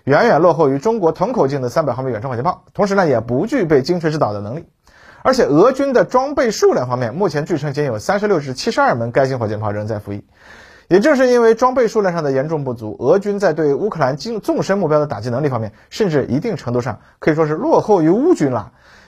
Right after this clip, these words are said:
因为呢，后者有一定数量的美制海马斯火箭炮，虽然到目前为止，按照美国国务院公布的供货清单，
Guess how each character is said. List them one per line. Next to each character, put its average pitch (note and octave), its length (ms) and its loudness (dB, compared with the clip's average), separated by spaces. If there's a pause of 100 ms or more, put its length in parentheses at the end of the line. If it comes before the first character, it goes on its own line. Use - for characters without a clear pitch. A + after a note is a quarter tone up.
因 C4+ 160 2
为 C4 80 6
呢， B3 140 2
后 E4 320 0
者 E3 180 2
有 C3 140 2
一 D3+ 100 0
定 G#3 140 0
数 G3+ 140 -2
量 E3 180 2
的 C3 100 0
美 A#2 200 -2
制 E3+ 280 -4
海 D#3+ 140 -2
马 D3 120 -2
斯 G3 120 -4
火 C#3 120 -2
箭 D3 120 -4
炮， G#3+ 260 -6 (220)
虽 C#4 140 2
然 D4 60 4
到 C#4+ 140 2
目 E4 180 -2
前 A#2+ 200 -4
为 A#2 100 -4
止， - 160 -14
按 A2 140 -8
照 G#2 180 -10
美 G2+ 160 -4
国 B2 140 0
国 D#3 160 0
务 B3 100 2
院 G#3 220 0
公 C#3+ 180 -2
布 C3+ 80 -4
的 G#2+ 120 -4
供 C4 280 -4
货 B3 160 2
清 G#3+ 220 -4
单， C4 240 2